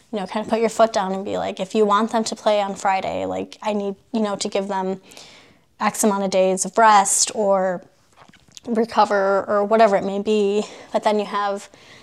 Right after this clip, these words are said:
the other side from the athlete where it's like, "Ugh, do I have to practice? Like, can you just say I'm injured?" And it doesn't work like that, you know? So, you know, you're, you're here to, you're here to play, you wanna play. And, um,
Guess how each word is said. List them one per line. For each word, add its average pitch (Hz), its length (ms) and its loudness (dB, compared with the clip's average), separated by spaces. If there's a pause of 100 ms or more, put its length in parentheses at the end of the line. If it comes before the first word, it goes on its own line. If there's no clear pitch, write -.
(160)
the 240 100 4
other 240 160 8
side 190 300 4
from 214 120 -2
the 202 80 -2
athlete 208 480 0
where 208 140 -4
it's 202 200 -8
like, - 380 -10
"Ugh, - 280 -14
do 233 80 -6
I 220 40 -4
have - 240 -10
to 226 80 -8
practice? 220 760 -6
Like, - 200 -8 (240)
can 226 140 0
you 208 80 4
just 202 160 -4
say 202 120 0
I'm 190 120 -6
injured?" 220 560 2 (260)
And 269 80 6
it 269 60 6
doesn't 320 300 8
work 330 220 8
like 220 240 6
that, 196 200 2
you 220 60 2
know? 214 220 4
So, 226 560 6
you 240 100 -2
know, 220 240 0
you're, 233 320 4 (420)
you're 220 200 0
here 233 220 4
to, 214 180 0 (180)
you're 220 160 -2
here 233 200 4
to 226 60 4
play, 202 400 2
you 208 120 2
wanna 196 200 -2
play. 190 440 2 (600)
And, 208 580 -2 (280)
um, 202 520 -8